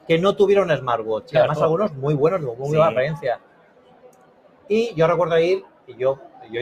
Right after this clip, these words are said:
Speaker 1: aquí, hoy no llevo el badge para, para que no me identifiquen como de Apple Esfera y así no les tenga un poco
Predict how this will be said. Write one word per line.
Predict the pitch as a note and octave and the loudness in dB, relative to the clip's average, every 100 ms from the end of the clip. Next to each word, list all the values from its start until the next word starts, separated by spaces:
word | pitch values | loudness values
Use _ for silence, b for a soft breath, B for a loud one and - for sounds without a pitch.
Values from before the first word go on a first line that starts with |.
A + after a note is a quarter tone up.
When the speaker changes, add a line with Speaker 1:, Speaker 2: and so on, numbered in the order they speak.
| C3+ | -6
Speaker 1:
aquí, | A2+ D#3 - | -8 -10 -8
hoy | D3 E3 | -4 -2
no | E3+ | 0
llevo | E3 D#3 | 2 2
el | |
badge | D3 D#3+ - - | 2 0 -2 -6
para, | B2 A#2+ A#2+ A#2 A#2 | 0 2 4 2 0
para | B2 A#2 | -2 -2
que | B2 | -4
no | C#3 | -2
me | D3+ | -2
identifiquen | D3 C#3 - D3+ D3 | -2 -4 -4 0 0
como | C#3 C#3 | -2 -2
de | C#3 | -2
Apple | C#3+ C3+ | -2 -8
Esfera | - D#3 | -6 -4
y | B2+ | -6
así | - C3 | -8 -12
no | C3+ | -12
les | - | -14
tenga | C#3 C3+ | -14 -14
un | B2+ | -10
poco | C3+ C3 B2 | -6 -4 -6